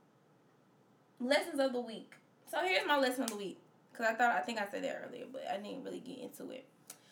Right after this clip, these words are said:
So, the past month and a half, like, I go to one of the best churches in Columbia, okay? Um,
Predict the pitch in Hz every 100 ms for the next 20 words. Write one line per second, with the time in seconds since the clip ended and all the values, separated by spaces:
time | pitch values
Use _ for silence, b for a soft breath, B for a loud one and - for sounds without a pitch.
0 | B - - 302 285 277 262 254 269 269
1 | - - - - _ _ _ _ _ _
2 | _ _ _ _ _ _ _ 226 220 277
3 | 277 320 269 247 254 240 226 208 185 190
4 | 196 - 202 190 180 b b b - -
5 | - 294 294 294 254 233 214 196 202 196
6 | - 208 202 190 185 - 190 185 - -
7 | - - 185 190 - b b b b _
8 | - 110 104 95 92 87 -